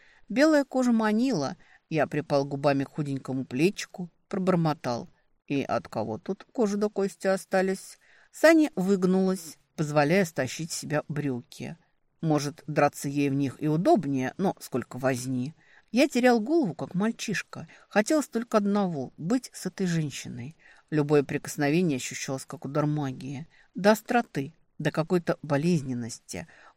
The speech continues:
будто между нашими телами вдруг образовался ураган.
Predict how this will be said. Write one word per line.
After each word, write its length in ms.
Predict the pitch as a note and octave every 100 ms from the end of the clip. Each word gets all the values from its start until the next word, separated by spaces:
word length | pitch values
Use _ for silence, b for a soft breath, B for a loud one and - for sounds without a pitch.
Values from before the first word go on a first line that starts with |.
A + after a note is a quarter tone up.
| -
будто 260 | D#3+ D#3+
между 300 | D#3 D3+ D#3
нашими 340 | D#3 D#3 - C#3+
телами 400 | - C#3+ F#3 D3+
вдруг 380 | C3 C3 B2 -
образовался 680 | C#3+ C#3+ B2+ C3 C3+ - C#3
ураган. 580 | C#3 C3+ B2+ B2+ B2